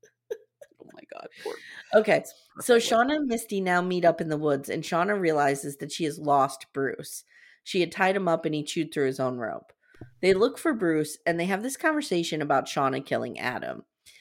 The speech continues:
Speaker 1: Mm-hmm.
Speaker 2: And, uh, Shauna's, like, annoyed that Misty's bringing it up, and Misty says, "I'm just joshing you about it."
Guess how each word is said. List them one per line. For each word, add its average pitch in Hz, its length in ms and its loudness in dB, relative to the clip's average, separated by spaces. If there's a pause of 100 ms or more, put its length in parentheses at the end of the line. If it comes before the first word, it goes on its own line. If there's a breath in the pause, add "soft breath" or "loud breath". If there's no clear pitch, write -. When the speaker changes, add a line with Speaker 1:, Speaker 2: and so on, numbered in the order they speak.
(160 soft breath)
Speaker 1:
Mm-hmm. 147 220 -4
Speaker 2:
And, 175 440 2 (240)
uh, 165 320 4 (640)
Shauna's, 330 480 2
like, 214 160 2
annoyed 165 480 2
that - 180 2
Misty's 151 340 -6
bringing 139 420 -2
it 135 80 -4
up, 123 260 0
and 170 160 -2
Misty 175 280 -6
says, 170 280 -2
"I'm 226 140 0
just 453 260 0
joshing 175 420 0
you 135 140 -2
about 110 380 0
it." 170 340 -2